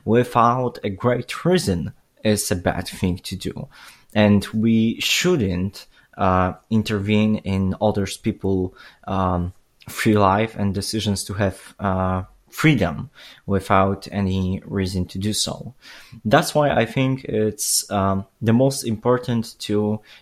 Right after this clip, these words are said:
just convince other people that animals are worthy considering as beings that we should care about. Because, uh, even though morality is subjective, our morality is really similar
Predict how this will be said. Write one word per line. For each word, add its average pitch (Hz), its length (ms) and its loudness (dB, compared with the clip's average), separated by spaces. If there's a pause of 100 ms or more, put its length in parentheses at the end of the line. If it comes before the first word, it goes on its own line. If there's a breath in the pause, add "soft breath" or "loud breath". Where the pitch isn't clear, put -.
(140 loud breath)
just 95 440 0
convince 113 520 2
other 104 200 2
people 113 500 -2 (300 loud breath)
that 107 260 2
animals 113 640 2
are 101 180 -2
worthy 104 680 0 (260 soft breath)
considering 98 800 0 (460 loud breath)
as - 500 0 (1400 soft breath)
beings 101 380 6
that 95 180 -2
we 107 60 0
should - 300 -2
care 101 280 2
about. - 540 -2 (320 loud breath)
Because, 120 640 4 (400 loud breath)
uh, 101 360 4 (300)
even 165 320 4
though 139 240 6
morality 117 600 0
is 107 200 -2
subjective, 107 840 -2 (220)
our 117 240 6
morality 113 600 2
is - 220 -6
really 104 160 0
similar - 640 -4